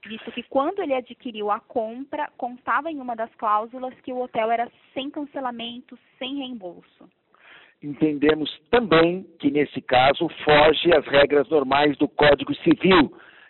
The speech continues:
Speaker 2: de força maior. Nesse caso, uma pandemia extraordinária e o Código do Consumidor, é, que protege o consumidor como parte mais vulnerável,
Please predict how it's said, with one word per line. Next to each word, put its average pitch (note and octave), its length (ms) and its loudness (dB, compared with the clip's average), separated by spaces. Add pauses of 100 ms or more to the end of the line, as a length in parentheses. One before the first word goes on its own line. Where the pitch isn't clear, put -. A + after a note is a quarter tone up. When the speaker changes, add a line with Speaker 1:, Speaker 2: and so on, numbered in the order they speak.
Speaker 2:
de C#3 160 -2 (120)
força E3 360 4
maior. C#3+ 480 4 (400)
Nesse C3 280 -4
caso, D3+ 360 2
uma D#3+ 140 2
pandemia C#3+ 540 2
extraordinária D#3+ 1000 4
e G3 80 2
o G3 80 6
Código E3+ 500 4
do D#3+ 140 2
Consumidor, G3+ 1200 2 (800)
é, B2 500 4 (100)
que E3 100 -4
protege G3 640 2
o - 20 -4
consumidor D3+ 520 0
como D3+ 180 -6
parte - 380 0
mais D3+ 280 0
vulnerável, D#3+ 640 4